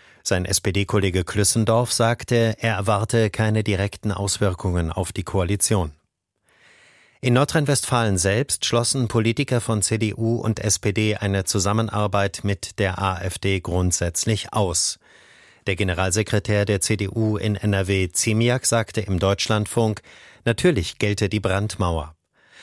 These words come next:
Bei Stichwahlen sei es klar, dass Demokraten sich unterstützten.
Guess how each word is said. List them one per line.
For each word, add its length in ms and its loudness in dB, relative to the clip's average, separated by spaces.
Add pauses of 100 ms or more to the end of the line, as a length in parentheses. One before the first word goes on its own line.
(120)
Bei 100 2
Stichwahlen 580 2
sei 200 2
es 140 -2
klar, 340 0
dass 160 0
Demokraten 680 0
sich 240 -2
unterstützten. 800 -2